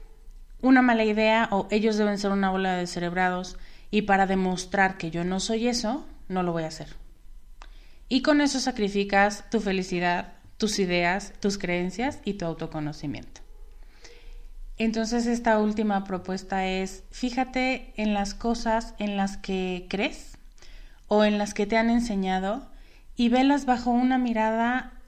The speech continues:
madura y adulta y decir, "A ver, me dieron toda esta historia y toda esta explicación.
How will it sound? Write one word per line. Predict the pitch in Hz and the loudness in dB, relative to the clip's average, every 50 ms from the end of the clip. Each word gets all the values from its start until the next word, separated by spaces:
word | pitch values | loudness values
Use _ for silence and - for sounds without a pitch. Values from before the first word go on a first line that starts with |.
| - - - | -18 -10 -4
madura | 220 214 214 208 202 196 202 202 202 208 202 202 208 208 208 | 0 0 2 2 2 2 2 2 2 2 0 0 -2 -2 -2
y | 208 202 | 0 2
adulta | 190 185 185 190 190 196 190 - 202 208 214 208 | 2 2 2 2 0 0 0 2 2 2 2 2
y | 208 196 | 0 0
decir, | 185 180 175 175 - 190 175 - | -2 -2 -4 -2 -4 -4 -2 -2
"A | 175 | -2
ver, | 185 180 185 | -2 0 0
me | 190 190 190 | 0 0 2
dieron | 202 214 220 240 247 247 240 - | 4 4 6 6 4 2 2 2
toda | - 240 233 233 240 247 233 226 | 2 4 4 6 4 4 4 4
esta | 226 233 233 - - - 240 | 2 2 0 -2 -4 -2 0
historia | 233 233 - - - - - 214 208 208 208 196 | 0 0 -2 -6 -8 -2 0 0 2 2 2 0
y | 202 | 0
toda | 202 202 208 208 | 0 0 0 0
esta | 208 208 - 214 | 0 0 -2 -4
explicación. | 220 214 - - 202 196 202 185 185 185 - 190 175 165 160 - | -6 -6 -8 -8 -8 -6 -6 -6 -6 -6 -6 -6 -6 -6 -6 -10